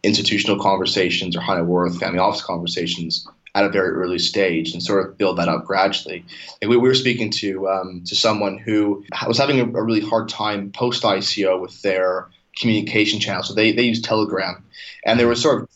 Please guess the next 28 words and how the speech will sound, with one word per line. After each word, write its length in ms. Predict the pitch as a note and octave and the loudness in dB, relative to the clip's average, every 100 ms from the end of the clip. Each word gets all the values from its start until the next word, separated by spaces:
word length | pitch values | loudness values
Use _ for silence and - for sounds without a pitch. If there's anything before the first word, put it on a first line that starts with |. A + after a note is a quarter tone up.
| _ | _
two, 140 | C#3 B2 | -4 -2
two 140 | - | 0
sides 260 | - C3 A2+ | 2 2 2
of 40 | |
the 60 | G2+ | -4
coin. 240 | A#2+ G#2 | -2 0
There 140 | G2+ G2+ | 0 -2
was 320 | G2+ - - _ - | -2 -6 -14 _ -2
people 300 | C3+ B2+ A2+ | 0 2 2
that 340 | G#2+ - - _ | 0 0 -8 _
invested. 600 | F#2+ G#2+ A2+ A#2 - C3 A2+ | -10 -4 -2 -2 -2 -6 -6
So 100 | G#2 | -8
there's 140 | G2+ | -6
about 240 | G2+ - | -6 -6
nineteen 520 | G#2+ A2 A#2 A#2+ A2+ G#2 | -4 -4 -4 -6 -6 -2
thousand 460 | G2+ G2+ G2+ F#2 | 0 0 -2 -2
backers. 560 | F#2+ G#2 G#2 G#2 G2 G2 | 0 2 0 -4 -6 -8
They 80 | F2+ | -8
raised 300 | F#2 F#2 - | -6 -8 -6
about 260 | E2+ D#2 | -8 -6
twenty-five 640 | - G2+ F#2 D#2 F2 E2+ | -4 -4 -4 -6 -6 -4
million, 420 | F#2+ A2+ A2 F#2+ - - - - | 0 2 2 -2 -8 -20 -16 -4
and 180 | G#2 G2+ | -2 0
half 340 | - C3+ C3+ | 0 -2 -2
of 80 | A#2+ | -6
the 60 | A2 | 0
backers 500 | G#2+ G2 A2+ G#2 - | 0 0 -6 -8 -4
were, 300 | F#2+ F#2 | -4 -4